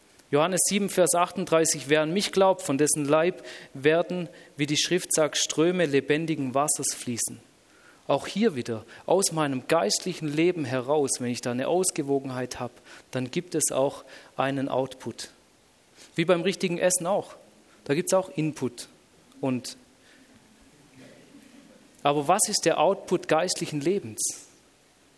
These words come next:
Zum Beispiel Barmherzigkeit.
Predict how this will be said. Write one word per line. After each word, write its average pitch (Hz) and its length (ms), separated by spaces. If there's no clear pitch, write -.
Zum 151 140
Beispiel 180 520
Barmherzigkeit. 143 960